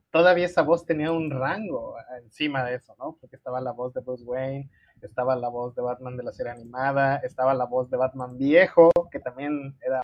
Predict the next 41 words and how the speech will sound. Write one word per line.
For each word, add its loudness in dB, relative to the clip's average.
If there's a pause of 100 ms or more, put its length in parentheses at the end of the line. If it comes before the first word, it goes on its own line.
(120)
muy -8
reconocible, 0
pero -10
sí -4
se -16
sentía -4
esa, -8 (500)
esa -4
vejez. -4
Estaba -2
la -2
voz -4
de, -6
de -12
Batman -4
en, -14
en, -18 (760)
en -16
la -8
Liga 4
de 6
la -2
Justicia 0
y, -12 (120)
y -16
sobre -2
todo 2
en 2
Liga 8
de 6
la -4
Justicia -6
Limitada, 6
donde -4
ya 0
se -4 (240)
notaba 4
un, 4
un 0
carácter 4
distinto 0